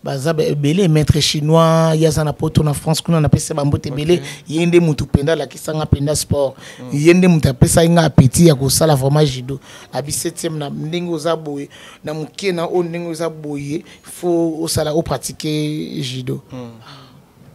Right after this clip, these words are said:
Speaker 2: Là, vous avez compris, en tout cas, nous avons flatté, qu'on peut dire, et de voir Comment ba vérité ezobima oyo nanu elobama te.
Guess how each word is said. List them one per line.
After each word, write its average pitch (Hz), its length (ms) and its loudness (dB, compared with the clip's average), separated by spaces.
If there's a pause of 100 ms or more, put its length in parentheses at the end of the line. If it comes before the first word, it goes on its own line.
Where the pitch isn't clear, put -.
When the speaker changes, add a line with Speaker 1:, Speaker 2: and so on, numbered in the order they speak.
(560)
Speaker 2:
Là, 214 380 0
vous 175 140 -6
avez 170 200 -2
compris, 165 460 -4
en 147 120 0
tout 135 160 -10
cas, 139 400 2
nous 135 180 -4
avons 139 640 -4 (420)
flatté, 156 720 -6
qu'on 139 160 -8
peut 143 180 -6
dire, 165 300 -6 (520)
et 127 240 -4
de 123 100 -6
voir 143 600 0 (240)
Comment 147 240 -2
ba 135 120 -2
vérité 127 400 -8
ezobima 131 440 -4
oyo 135 140 -6
nanu 131 200 -6
elobama 127 460 -4
te. 175 280 -4